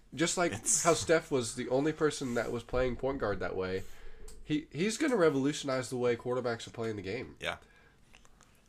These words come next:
Speaker 1: I mean, he even kinda looks like Steph Curry.
Speaker 2: Yeah, he's, yeah.
Speaker 1: <laughs>
Speaker 2: Yeah,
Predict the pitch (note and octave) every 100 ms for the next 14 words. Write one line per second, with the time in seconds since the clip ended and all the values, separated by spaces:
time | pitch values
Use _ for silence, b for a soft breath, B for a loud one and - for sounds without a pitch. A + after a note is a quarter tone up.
0 | - C3 C3+ G3+ B3+ A#3 - F3 C3 F3
1 | - A2 - B2+ - C#3+ G#2+ F2 E2+ -
2 | - G2 G2+ F2+ F#2 F2+ G2 G2+ - D#3+
3 | - D#3+ - - G#2+ D3